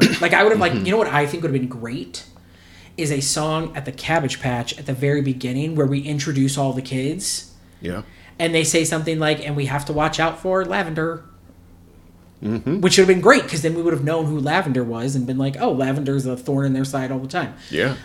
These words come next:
Speaker 2: Um, and then they could have, they could have even sang a song about going to the city and all the sights that they see in the city,
Speaker 1: Mm-hmm.
Speaker 2: 'cause they've never been to the city.
Speaker 1: Mm-mm.
Speaker 2: So there's definitely spots for, um,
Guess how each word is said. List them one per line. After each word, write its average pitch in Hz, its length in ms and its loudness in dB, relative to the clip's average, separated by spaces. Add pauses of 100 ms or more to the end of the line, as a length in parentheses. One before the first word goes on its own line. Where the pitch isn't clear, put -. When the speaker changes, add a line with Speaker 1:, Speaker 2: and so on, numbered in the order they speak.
(140)
Speaker 2:
Um, 135 300 2
and 151 200 0
then 156 60 4
they 156 100 2
could 160 140 2
have, 135 240 0
they 185 80 2
could 190 120 0
have 185 100 2
even 175 200 0
sang 151 200 0
a 139 40 0
song 139 240 2
about 123 220 2
going 117 280 -4
to - 60 -12
the - 80 -14
city 143 520 -4 (760)
and 147 100 -6
all 131 80 2
the 127 100 -4
sights 127 440 -2
that 143 80 -6
they 147 100 -2
see 147 240 -4
in 151 60 -6
the 160 80 -6
city, 165 460 -4 (100)
Speaker 1:
Mm-hmm. 95 460 -8
Speaker 2:
'cause 147 120 -4
they've 143 160 2
never 156 180 2
been 147 220 0
to 190 60 0
the 156 80 -2
city. 131 460 -4 (320)
Speaker 1:
Mm-mm. 90 340 -8
Speaker 2:
So 117 420 -6
there's 311 200 -2
definitely 156 500 -4
spots - 800 -8 (840)
for, 123 800 -8
um, 104 380 -18